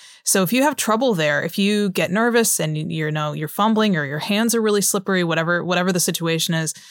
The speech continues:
you know, that's an easy thing to have trouble with when you're trying to hurry. And I wondered if that might have been an element. It's possible that it was just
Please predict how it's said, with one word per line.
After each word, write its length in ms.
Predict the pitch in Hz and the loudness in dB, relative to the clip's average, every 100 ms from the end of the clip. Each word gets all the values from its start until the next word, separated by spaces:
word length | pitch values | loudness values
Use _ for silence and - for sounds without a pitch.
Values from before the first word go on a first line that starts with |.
| - _ | -20 _
you 80 | 180 | -2
know, 140 | 165 151 | -2 2
that's 240 | 202 196 | 2 2
an 80 | 233 | 2
easy 320 | 185 202 196 | 2 4 4
thing 260 | 190 185 165 | 2 2 2
to 80 | 160 | 0
have 200 | 160 160 | -2 -2
trouble 320 | - 196 175 | 0 0 2
with 220 | 151 165 | 0 -2
when 120 | 170 165 | -2 -2
you're 80 | 160 | -2
trying 300 | 185 160 151 | 0 0 -2
to 80 | 147 | -2
hurry. 320 | 165 151 143 | -2 -2 -2
And 120 | 170 | -2
I 80 | 170 | 0
wondered 480 | 175 196 220 208 180 | 2 4 4 4 2
if 120 | - | 0
that 180 | 160 165 | -2 -2
might 240 | 160 160 | -2 -2
have 100 | 165 | -2
been 160 | 151 147 | -2 -2
an 80 | 143 | -4
element. 320 | - - - | -6 -10 -6
It's 120 | 190 | -6
possible 480 | - 208 220 214 214 | 0 0 0 0 0
that 200 | 196 190 | 0 -2
it 100 | - | -2
was 160 | 180 165 | -2 -2
just 380 | - 170 - | 0 0 -2